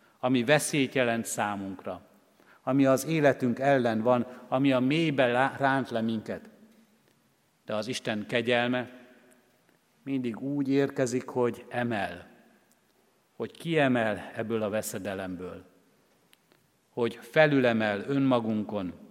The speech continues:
hogy kiemel a nyomorúságból, a bajból. A kegyelem, amit Jézus Krisztus teljességéből vettünk, mondja János,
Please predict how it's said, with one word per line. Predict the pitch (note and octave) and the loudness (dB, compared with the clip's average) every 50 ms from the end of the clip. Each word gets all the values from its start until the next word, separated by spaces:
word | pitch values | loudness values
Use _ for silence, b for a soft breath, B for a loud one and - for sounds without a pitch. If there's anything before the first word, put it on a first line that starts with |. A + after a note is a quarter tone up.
| - - - _ _ _ _ _ _ _ _ _ b b b b b | -20 -20 -20 _ _ _ _ _ _ _ _ _ b b b b b
hogy | b - C3+ C3+ B2 - - - - | b -2 0 0 0 -2 -6 -14 -8
kiemel | - E3+ E3+ D#3 C#3+ C#3 C3+ B2+ B2+ B2 | -2 2 4 6 6 6 8 8 8 6
a | A#2+ B2 B2 | 6 4 4
nyomorúságból, | A#2+ C#3 D3+ D3+ C#3 B2+ A#2+ A#2+ A2+ - - - A2+ G#2+ G#2+ G2+ F#2+ G2 G#2 G2+ F#2+ F#2 E2+ - - - - - _ _ - - _ _ _ _ _ _ _ | 4 2 2 4 4 4 4 2 0 -2 -2 0 0 0 0 0 -2 -4 -2 -2 -2 -4 -6 -10 -18 -20 -20 -20 _ _ -20 -20 _ _ _ _ _ _ _
a | - A#2+ A2+ G#2 | -8 -6 -6 -4
bajból. | G2 G#2+ G#2 G2+ G2 F2 F2+ F2+ F#2 F2+ E2+ D#2+ D#2 - - - _ _ _ _ _ _ _ _ _ _ _ _ _ _ _ _ _ _ _ _ _ _ _ _ _ _ _ b b b b b b b b b b _ | -2 0 0 0 -2 -2 -6 -10 -10 -10 -12 -14 -16 -20 -20 -20 _ _ _ _ _ _ _ _ _ _ _ _ _ _ _ _ _ _ _ _ _ _ _ _ _ _ _ b b b b b b b b b b _
A | - - | -16 -6
kegyelem, | - D3+ C#3+ C3+ B2+ B2 A#2+ A#2+ A2+ G#2+ G2+ F#2 G2+ - - - - | 0 2 4 6 6 6 6 6 4 2 0 -4 -8 -12 -18 -16 -10
amit | - B2 A#2 A2 G#2 - - - - - | -6 -4 -2 -4 -4 -6 -12 -18 -10 -6
Jézus | C3 C#3+ C#3+ C3+ A#2+ A#2+ - - | -4 -2 -2 -2 -2 -4 -6 -4
Krisztus | - C3 B2 - - B2 - - | -4 -4 -4 -4 -4 -8 -6 -2
teljességéből | - C3+ C3 B2+ B2 A#2 A#2+ - - A#2+ A#2 G#2 G#2+ A2 G#2+ G2+ G2 G#2+ G2 | 0 2 2 2 2 0 -2 -2 -4 -4 -2 -2 -2 -4 -4 -4 -4 -4 -2
vettünk, | G2+ B2+ B2+ B2 - - A#2+ A2+ A2 A2+ | 0 0 0 0 0 -4 -4 -4 -4 -4
mondja | B2 B2+ B2+ A#2 A2 | -2 -2 -2 0 2
János, | A#2 B2 B2+ A#2+ A#2+ A2+ - - | 4 4 4 2 2 -2 -6 -10